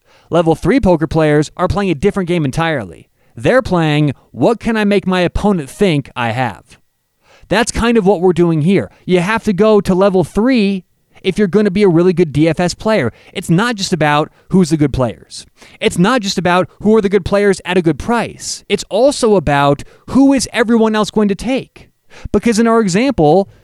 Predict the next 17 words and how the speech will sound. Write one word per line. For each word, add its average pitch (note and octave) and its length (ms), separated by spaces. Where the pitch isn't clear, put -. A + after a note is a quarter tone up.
if E3 100
we A#3+ 180
like C4+ 200
Leon G#3 240
Draisaitl F#3+ 580
and F3 80
Connor G3 240
McDavid, F3 640
but A3+ 280
every C4 500
other A#3 360
team A#3+ 380
in A#3 40
the A3 60
tournament A#3 400
has G3 280
them C4+ 340